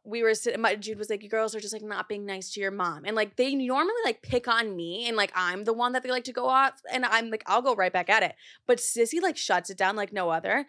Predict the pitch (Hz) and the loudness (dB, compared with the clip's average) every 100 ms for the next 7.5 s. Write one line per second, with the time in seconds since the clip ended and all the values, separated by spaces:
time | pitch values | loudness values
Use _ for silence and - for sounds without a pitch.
0 | - - - 269 262 262 233 226 247 - | -10 -20 -8 -4 -2 0 0 2 0 2
1 | 285 349 277 226 190 180 185 262 247 220 | 2 2 2 -2 -4 2 4 4 4 4
2 | 185 - 226 220 175 - - 254 262 247 | 4 0 -2 0 -4 -12 0 4 6 6
3 | 233 226 220 220 - 190 196 202 180 175 | 4 4 -2 -4 -4 2 4 4 2 2
4 | - _ _ _ _ - 233 196 247 220 | -4 _ _ _ _ -4 -2 0 -2 2
5 | 240 208 - 415 381 - 320 262 262 247 | 2 2 4 6 6 0 0 4 4 6
6 | 233 226 233 233 202 208 202 214 - 240 | 6 6 6 6 4 4 2 0 -6 -10
7 | 202 220 233 208 | -10 -4 -2 -2